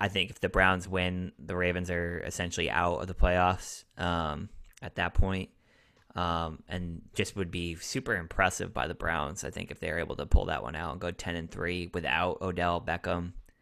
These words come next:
considering how their season started. And, um, and I think that would just be a really s-, strong statement win by them if they're able to pull that one out. Um, and then just for sake of,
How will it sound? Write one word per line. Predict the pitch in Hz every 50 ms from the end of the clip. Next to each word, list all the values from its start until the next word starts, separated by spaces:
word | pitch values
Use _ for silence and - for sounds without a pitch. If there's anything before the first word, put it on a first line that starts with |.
| _ _ - - - _ _ _
considering | - 90 - 98 92 90 87 90
how | 90 90
their | 87 85 82
season | - - 87 85 87 87 87
started. | - - 90 90 87 87 90 87 87
And, | 87 80 76 87 98 - - _ _ - - - - - - - - _ _ -
um, | - 92 85 82 78 80 - - - -
and | 95 92
I | 87
think | 85 87 85
that | 85
would | 82 82
just | 87 87
be | - 85
a | 82
really | 82 85 82 82 82
s-, | 82 - - - - - _ _ _ _
strong | - - - - 104 87 87 87
statement | - - - 90 80 76 80 71
win | 73 85 87 87
by | 85 82 85
them | 85 85 85 78 76 82 - -
if | - -
they're | 90 90
able | 87 85 85 82
to | 85
pull | - - 92
that | 90 80 55
one | 57 87
out. | 87 82 85 87 - - - - - _ _ _ _ _ - -
Um, | - 90 87 87 85 85 85 87 95 - _ _ _ _ _ _ _ _ _ _ _ _ _ _ _ _ - - _
and | - 104 101 92
then | 95 92 90 90 90 90 90 90 85 - - _ _ _ _ _ _ _ _ _
just | - - 123 113 - - - - _ -
for | - 107 98
sake | - - - 104 101 95 - -
of, | 98 98 95 95 92 92 92 - - -